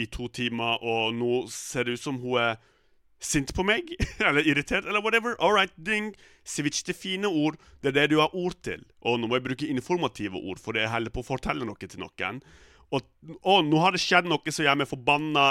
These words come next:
eller jeg har slått meg, eller et eller annet. Hva er det som gjør jobben akkurat nå? Jeg kan ikke drive og si, "Å, f-, å, søren." Det er feil ord å bruke i den situasjonen. Du må bruke et stygt ord.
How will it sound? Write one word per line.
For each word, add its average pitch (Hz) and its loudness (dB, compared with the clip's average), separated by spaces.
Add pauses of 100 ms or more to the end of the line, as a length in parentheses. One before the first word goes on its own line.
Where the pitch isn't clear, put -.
(120)
eller 120 6 (140)
jeg 123 2
har 120 4 (480)
slått - 4
meg, 165 6
eller 151 4
et - 0
eller 160 4
annet. 175 4 (720)
Hva 180 6
er 185 6
det 180 -2
som 196 0
gjør 175 6
jobben 156 0
akkurat 123 -4
nå? 156 -2
Jeg 135 -2
kan 160 -2
ikke 143 -10
drive 127 -4
og - -10
si, 139 2
"Å, 254 0 (140)
f-, - -20 (600)
å, 262 4 (680)
søren." 208 0
Det 165 -2
er - -12
feil 165 2
ord 160 2
å 135 -12
bruke 139 2 (200)
i 135 -2
den 127 4
situasjonen. 151 0
Du 165 6
må 190 8
bruke 165 4
et 165 0
stygt - -2
ord. 143 -2